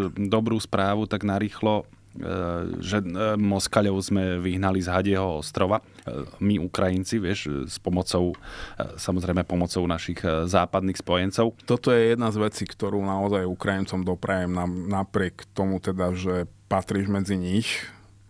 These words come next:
Speaker 1: Ďakujem. A ja, ja som zase iba taký polovičný, vieš, akože v-, že v
Speaker 2: Veď
Speaker 1: plnej miere si nemôžem pripísať, e, tento typ, e, zásluh. Ale ja si myslím, že to je symbolické a pekné, hej, že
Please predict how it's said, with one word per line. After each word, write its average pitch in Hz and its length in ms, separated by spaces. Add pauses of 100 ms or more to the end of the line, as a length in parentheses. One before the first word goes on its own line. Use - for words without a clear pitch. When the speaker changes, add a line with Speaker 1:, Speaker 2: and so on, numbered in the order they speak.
(720)
Speaker 1:
Ďakujem. 92 380 (1500)
A - 80
ja, 117 140
ja 123 100
som 117 160
zase 110 240
iba 95 160
taký 87 160
polovičný, 78 560
vieš, 82 240
akože 87 200
v-, 82 120
že - 100
v 185 60
Speaker 2:
Veď 190 160
Speaker 1:
plnej 127 280
miere 107 280
si 104 160
nemôžem 101 420
pripísať, 92 520
e, 92 80 (100)
tento 90 320
typ, 87 240
e, 80 320
zásluh. 92 480 (640)
Ale 95 560
ja 104 160
si - 60
myslím, 110 180
že 104 80
to 104 140
je 92 80
symbolické 110 580
a 78 160
pekné, 107 420
hej, 92 220
že 92 100